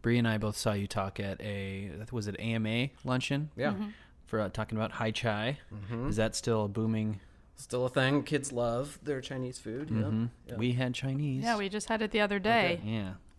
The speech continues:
Speaker 3: It was good.
Speaker 1: We did not tweet about it, but
Speaker 3: Mm-hmm.
Speaker 1: we ate it. So
Speaker 2: Next time.
Speaker 1: next time.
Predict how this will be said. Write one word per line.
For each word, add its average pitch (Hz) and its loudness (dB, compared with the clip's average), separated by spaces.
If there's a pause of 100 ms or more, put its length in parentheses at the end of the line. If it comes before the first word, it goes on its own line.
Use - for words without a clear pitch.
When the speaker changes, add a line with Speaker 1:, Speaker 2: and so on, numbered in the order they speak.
Speaker 3:
It 196 -6
was 196 -2
good. 247 0
Speaker 1:
We 117 0
did 113 -2
not 110 0
tweet 110 -2
about 87 -8
it, 87 -10 (180)
but 87 -10
Speaker 3:
Mm-hmm. 185 -12
Speaker 1:
we 107 -6
ate 95 -6
it. 82 -12 (300)
So - -12
Speaker 2:
Next 90 -8
time. 78 -12 (300)
Speaker 1:
next 104 -8
time. 78 -8